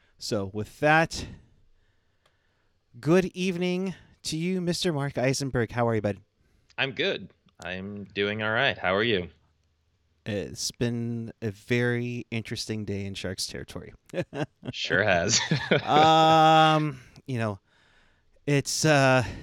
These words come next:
Speaker 1: it's tough to see. Um, you know, it, it's, uh, I, I, I don't know. <laughs> Uh, there, there's, w-,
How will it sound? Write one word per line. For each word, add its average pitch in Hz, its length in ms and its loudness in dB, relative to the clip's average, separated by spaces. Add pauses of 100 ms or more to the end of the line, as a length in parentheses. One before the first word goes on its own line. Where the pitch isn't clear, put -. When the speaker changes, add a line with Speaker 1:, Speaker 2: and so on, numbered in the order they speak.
(160)
Speaker 1:
it's 139 360 2
tough 156 280 2
to 147 100 -6
see. 165 460 -2 (220)
Um, 135 800 -2 (1400)
you 123 100 -6
know, 117 160 -4 (140)
it, 104 220 -6
it's, - 360 -4
uh, 117 320 2 (3000)
I, - 60 -8 (440)
I, 120 140 2
I 113 180 -2
don't 107 40 -4
know. 170 1300 0
<laughs> - 80 -20 (640)
Uh, 117 100 -10 (260)
there, 190 240 10 (160)
there's, 185 500 2 (340)
w-, 175 200 -6